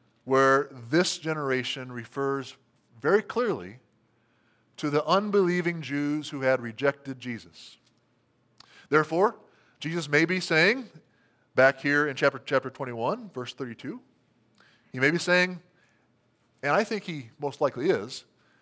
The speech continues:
that there will always be a majority of people who will stubbornly hold on to their unbelief,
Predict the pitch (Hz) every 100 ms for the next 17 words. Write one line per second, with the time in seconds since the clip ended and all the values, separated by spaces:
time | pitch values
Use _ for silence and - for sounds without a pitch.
0 | _ _ _ _ 160 165 180 180 165 170
1 | 165 226 254 262 247 165 208 214 214 208
2 | 170 156 139 160 214 247 247 - 175 165
3 | 170 165 151 139 127 - 190 196 202 214
4 | 202 202 190 - 175 175 151 156 165 160
5 | 151 131 127 139 170 170 123 107 104 -
6 | -